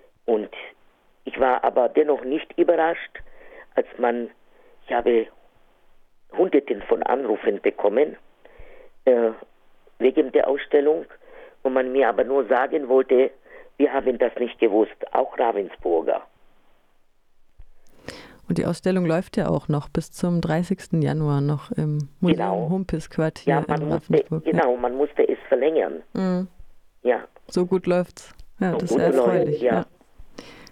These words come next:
Speaker 2: Schön. Gibt's denn schon irgendwelche,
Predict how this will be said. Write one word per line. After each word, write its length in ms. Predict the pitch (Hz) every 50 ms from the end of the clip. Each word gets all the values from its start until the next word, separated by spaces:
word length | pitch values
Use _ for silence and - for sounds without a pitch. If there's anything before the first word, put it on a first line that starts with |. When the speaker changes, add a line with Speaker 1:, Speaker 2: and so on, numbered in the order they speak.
| - _ - -
Speaker 2:
Schön. 340 | - - - 185 180 175 - - - - - - - - - - _
Gibt's 420 | - - 160 185 180 - 220 - -
denn 160 | - 240 247
schon 160 | 240 233 -
irgendwelche, 920 | - - - 214 214 233 - 208 190 190 180 - 196 180 165 165 160 - -